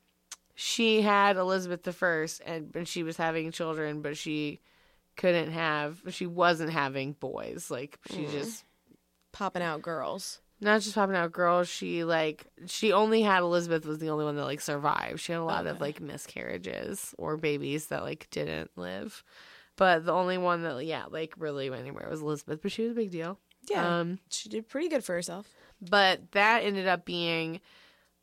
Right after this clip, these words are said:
Speaker 1: why he wanted to get rid of her, because she couldn't give him a son. And by, like, she, the last,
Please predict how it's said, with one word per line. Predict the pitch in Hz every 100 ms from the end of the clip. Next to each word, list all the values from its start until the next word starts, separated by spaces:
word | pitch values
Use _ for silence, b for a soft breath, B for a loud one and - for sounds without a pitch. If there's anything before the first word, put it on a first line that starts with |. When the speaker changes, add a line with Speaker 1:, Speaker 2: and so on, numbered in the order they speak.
| _
Speaker 1:
why | 180 180 170 170 170 165 165 160 165 165 170
he | - 175
wanted | 165 160 160
to |
get | 156 -
rid | - 160
of | -
her, | - 156
because | 151 160 165
she | - 170
couldn't | 165 151 143
give | 143 139
him | 147 139
a |
son. | 139 156 151 160 196 B B B B B -
And | 175 170 175 170 -
by, | 180 170 170 170 165 165 160 160 - _ _ _ _ _
like, | 175 170 -
she, | - - 190
the | 170 180 180
last, | 175 180 175 185